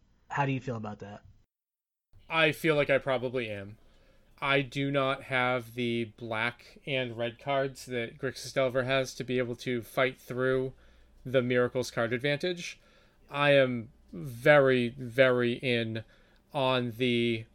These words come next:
Speaker 2: try to get board control early and then use my soft counters to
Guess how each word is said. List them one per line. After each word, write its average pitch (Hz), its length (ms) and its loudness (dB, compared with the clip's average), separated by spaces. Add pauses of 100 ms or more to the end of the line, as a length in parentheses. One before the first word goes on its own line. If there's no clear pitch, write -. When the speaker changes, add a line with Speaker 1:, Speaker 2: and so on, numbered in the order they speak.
(520)
Speaker 2:
try 135 320 2
to 131 100 2
get 127 460 -2
board 120 260 -4
control 123 540 -6
early 135 460 -2
and 123 280 -2
then 117 460 -2
use 123 480 -6
my 120 100 -2
soft 113 340 -4
counters 113 560 -6
to 139 140 -10